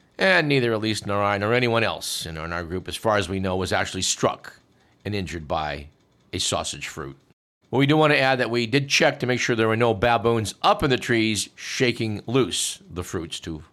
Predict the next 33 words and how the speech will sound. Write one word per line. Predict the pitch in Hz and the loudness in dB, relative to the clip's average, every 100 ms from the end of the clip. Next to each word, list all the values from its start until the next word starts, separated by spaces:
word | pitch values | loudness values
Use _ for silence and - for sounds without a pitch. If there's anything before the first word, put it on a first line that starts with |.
| _ | _
fall | - 87 69 | -6 -6 -6
upon | 69 78 69 | -8 -10 -10
us. | - - - - _ _ _ _ | -14 -14 -14 -18 _ _ _ _
One | 101 | -10
does | 104 113 101 | -4 -4 -4
need | 95 | -8
to | 90 | -6
exercise | 87 - 80 87 80 | -8 -8 -8 -6 -8
caution. | - 87 82 - - 76 _ _ _ _ _ | -6 -6 -6 -10 -18 -20 _ _ _ _ _
I | - | -4
mentioned | 180 190 170 | -2 -2 0
the | 143 | 2
fact | 151 165 | 2 2
that | 143 | 2
we | 127 | 0
had | 127 123 | 2 0
a | |
very, | 110 131 131 120 | 2 2 4 2
a | 107 | 2
very | 139 139 | 2 2
nice | 131 127 | 2 0
group | - 123 139 143 | 0 0 0 -2
of | 90 | -10
people | - 113 - 120 131 139 _ - _ _ - | -4 -4 -2 -6 -8 -16 _ -20 _ _ -20
to, | - | -12
with | 92 95 95 95 | -10 -8 -8 -8
which, | 98 - 95 | -8 -8 -8
uh, | 90 90 - - | -8 -10 -14 -10
we | 92 | -8
hung | 87 104 101 135 139 | -4 -4 -4 -6 -10
for | - 98 95 95 - - - - - _ _ _ - | -6 -6 -6 -12 -20 -20 -20 -20 -20 _ _ _ -10
eleven | 92 92 92 | -6 -4 -4
days. | 87 90 120 - - | -4 -4 -4 -8 -16